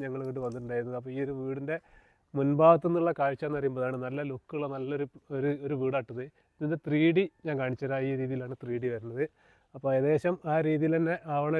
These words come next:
രീതിയിൽ തന്നെ ഞങ്ങളിവിടെ പണി തീർത്തിട്ടുണ്ട് ട്ടോ. അപ്പൊ ഞങ്ങളെ കുളക്കത്ത്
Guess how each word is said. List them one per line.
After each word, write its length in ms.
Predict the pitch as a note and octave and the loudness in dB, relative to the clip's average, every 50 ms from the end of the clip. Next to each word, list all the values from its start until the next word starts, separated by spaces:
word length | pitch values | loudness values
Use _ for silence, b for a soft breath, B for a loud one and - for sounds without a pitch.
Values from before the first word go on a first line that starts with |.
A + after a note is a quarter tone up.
| C#3+ C#3 | 2 2
രീതിയിൽ 220 | C#3 C3 C#3+ D3 D3 | 0 0 -2 -4 -4
തന്നെ 140 | D3 D3+ D3 | -4 -4 -6
ഞങ്ങളിവിടെ 280 | C#3+ C#3+ C#3+ C#3 C#3+ C#3+ - C3+ | -4 -4 -4 -4 -6 -6 -6 -6
പണി 180 | B2 C3+ E3 F3+ - _ _ _ _ _ _ _ _ _ _ _ - | -6 -4 -6 -6 -8 _ _ _ _ _ _ _ _ _ _ _ 0
തീർത്തിട്ടുണ്ട് 420 | C3+ C#3 B2 - C#3 C3 A#2+ B2 A#2+ | 0 0 2 2 0 0 0 0 2
ട്ടോ. 100 | C#3 C#3+ B2+ - _ _ _ _ _ _ _ - | 2 2 2 0 _ _ _ _ _ _ _ -4
അപ്പൊ 120 | D#3 D3+ D3 | 0 2 4
ഞങ്ങളെ 200 | E3+ E3+ F#3 G3 F3 | 6 6 6 6 8
കുളക്കത്ത് 340 | F3+ E3+ E3 - F#3+ E3+ G#3 | 8 6 6 6 4 2 4